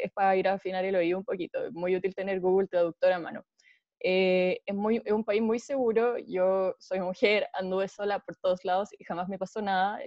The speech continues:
Hice muchos viajes y un siete la gente.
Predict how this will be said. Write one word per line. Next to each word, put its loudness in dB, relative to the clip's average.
Hice -8
muchos -6
viajes 0
y -6
un -6
siete -4
la -4
gente. -12